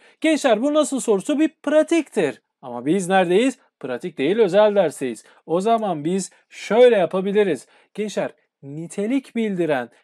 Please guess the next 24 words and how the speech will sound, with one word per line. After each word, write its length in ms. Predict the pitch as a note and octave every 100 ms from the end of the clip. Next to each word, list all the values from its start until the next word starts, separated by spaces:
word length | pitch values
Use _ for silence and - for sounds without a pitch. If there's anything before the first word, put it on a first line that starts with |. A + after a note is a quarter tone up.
| -
yani 400 | C#3+ F3+ F#3+ D3
durum 420 | D3 D#3+ B3 C4
bildiren, 400 | A#3+ G3 D#3 C3
niteleme 420 | C3+ D3+ G3 G#3+
sıfatları 480 | A3+ - G#3+ G#3+ G#3
bazen 360 | A3 G#3 G#3+ F#3
durum 220 | F#3 A3
sıfatı 460 | - G3 F#3 A3+ G3
diye 320 | G#3 A3 A#3
de 100 | G#3+
sorulabilir 800 | - F3+ D3+ C#3 C3 B2 B2 A#2
size. 640 | - B2+ B2 B2 F3 G#3 _ _ -
O 120 | E3+
zaman 400 | A3+ A3 G3+ F#3+
ben 200 | F#3+ G3
diyorum 240 | A#3 C4
ki 180 | - C3 _ _
nitelik 440 | C#3+ C3+ E3+ A#3+ C4
bildiren, 400 | B3+ G#3+ D3+ A#2+ _ _
yani 360 | C3 B2+ C#3 B2+
durum 360 | B2+ C#3 A3+ C4
bildiren 400 | C4+ A#3 A3+ G3
sözcüklere 680 | - F#3+ E3+ D#3+ D#3+ C#3+
bakarsak 840 | B2 A#2 E3+ G#3 A#3 - B3 B3